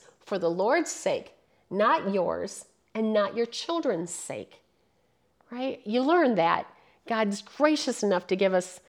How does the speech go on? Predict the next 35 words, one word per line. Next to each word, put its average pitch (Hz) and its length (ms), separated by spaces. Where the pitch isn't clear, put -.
a 190 80
second 233 340
chance 160 360
or 160 80
a 175 60
third 208 360
chance - 640
in 170 380
understanding 180 640
these 165 240
things. - 420
I 226 100
want 359 180
to - 40
take 320 140
you 233 80
to 220 120
another 185 260
verse. - 400
Go 277 140
to 359 80
Romans 240 440
five. - 640
Told 220 260
you 180 60
we 170 120
were 175 80
gonna 170 120
be 156 100
playing 190 360
in 170 100
Romans 175 380
all 165 160
day 170 140
today. - 360